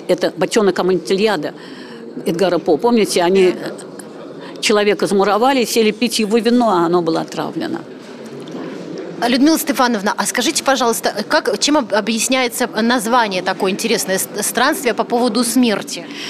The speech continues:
Speaker 1: Ну, это действительно странствие по поводу смерти, потому что девушка поехала в квартиру своей умершей тётки, там наводить порядок как-то. Э, и это действительно... а потом начались странствия, потому что <clears throat> её задержали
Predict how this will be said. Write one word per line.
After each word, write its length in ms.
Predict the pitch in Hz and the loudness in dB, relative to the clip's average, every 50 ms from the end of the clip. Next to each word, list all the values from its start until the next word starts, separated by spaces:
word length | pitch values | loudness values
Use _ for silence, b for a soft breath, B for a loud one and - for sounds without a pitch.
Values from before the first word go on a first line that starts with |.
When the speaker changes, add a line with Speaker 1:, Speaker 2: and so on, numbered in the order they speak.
| B B | B B
Speaker 1:
Ну, 80 | - 196 | -2 0
это 120 | 170 214 | 2 2
действительно 480 | 190 190 190 - - 285 349 349 311 311 | 2 2 0 2 4 2 4 4 4 2
странствие 500 | 311 - - 170 175 202 214 - 262 226 | 2 0 0 0 0 0 0 0 -2 0
по 120 | - 190 | 0 0
поводу 300 | 175 - 196 190 185 185 | 0 0 0 -2 -2 -2
смерти, 300 | 175 - 190 180 170 170 | -2 0 2 2 2 0
потому 160 | - - 190 - | -4 -6 -6 -6
что 100 | - 175 | -2 0
девушка 360 | 156 240 254 285 - - 214 | 2 2 2 2 2 0 -2
поехала 800 | - - - - - - - 220 185 214 247 240 240 202 190 165 | -2 -6 -12 -12 -10 -6 -4 0 2 2 2 2 2 2 2 2
в 260 | 127 - - - - | 0 -4 -10 -10 -4
квартиру 600 | - 202 208 202 - - - 262 233 185 175 143 139 B B B B B B B - | -2 -2 -2 -2 -2 0 2 2 4 2 2 0 -2 B B B B B B B -6
своей 300 | - - 196 208 214 202 | -2 0 2 4 4 6
умершей 420 | 202 208 208 185 - - - 185 | 6 4 4 2 2 0 0 0
тётки, 440 | 160 - 226 226 269 269 269 - 202 | 0 2 4 4 2 2 0 -2 -2
там 180 | 180 - 190 196 | 0 0 0 0
наводить 380 | 196 190 202 190 196 208 - - | 0 2 2 0 0 0 -2 0
порядок 440 | 196 180 190 208 233 247 233 202 - - | 0 2 2 2 2 2 0 -2 -2 0
как-то. 480 | - 180 151 - - - 156 151 - B B B B B B B B - | 0 0 0 0 -2 -2 -2 -2 -4 B B B B B B B B -4
Э, 240 | - 175 170 156 143 147 | 0 0 0 0 0 0
и 80 | 196 202 | 2 4
это 200 | 208 190 - - | 4 6 4 4
действительно... 480 | 190 165 160 - 262 254 - 262 247 - - - - - | 0 0 0 0 2 2 4 2 2 0 -2 -6 -4 -2
а 120 | 202 190 | 0 0
потом 340 | - - 196 180 - 196 202 | 0 0 -2 0 2 4 4
начались 360 | 226 240 - - 208 233 233 | 4 4 4 2 2 2 0
странствия, 500 | - - - 254 269 233 - - - 175 | 0 0 0 0 0 0 -2 -2 -2 -2
потому 320 | 156 - 190 - 180 185 190 | 0 -2 -2 0 0 0 2
что 480 | - - - - 190 185 185 185 170 - - - | 0 0 -2 0 0 2 2 2 0 -2 -8 -14
<clears throat> 200 | - - - - | -16 -12 -4 0
её 400 | 240 214 190 - 202 202 196 208 | 2 2 4 4 4 4 4 2
задержали 760 | - 214 180 208 202 - 185 180 208 196 196 208 233 240 240 | 2 2 2 2 0 0 0 0 0 2 2 2 2 2 0